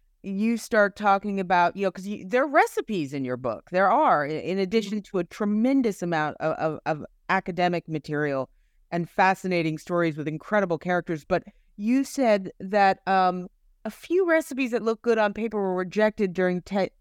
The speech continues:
Speaker 1: testing and tasting. Looking at you, <laughs> True Light Beavers,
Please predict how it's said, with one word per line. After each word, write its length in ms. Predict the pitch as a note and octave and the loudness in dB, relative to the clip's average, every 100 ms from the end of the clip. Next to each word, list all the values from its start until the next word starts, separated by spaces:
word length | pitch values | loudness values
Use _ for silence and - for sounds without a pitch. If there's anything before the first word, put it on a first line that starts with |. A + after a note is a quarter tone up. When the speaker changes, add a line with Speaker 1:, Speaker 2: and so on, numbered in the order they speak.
| - | -4
Speaker 1:
testing 600 | A3 G3+ - F#3 F3 - | -2 -2 -2 -2 -2 -4
and 180 | F3+ F3+ | -6 -6
tasting. 540 | - F#3+ E3+ E3 D3 - _ _ _ | -2 -2 -2 -4 -6 -8 _ _ _
Looking 360 | G#3+ F4+ G4+ F4 | -2 0 2 0
at 80 | C4 | 0
you, 280 | B3 D#4+ D#4 | 0 -2 -2
<laughs> 0 | |
True 360 | - - G3 - | -4 -4 -2 2
Light 240 | G#3+ D#3 | 2 2
Beavers, 580 | F#3 E3 C#3+ E3 D#3+ - | -4 -4 -2 -4 -4 -8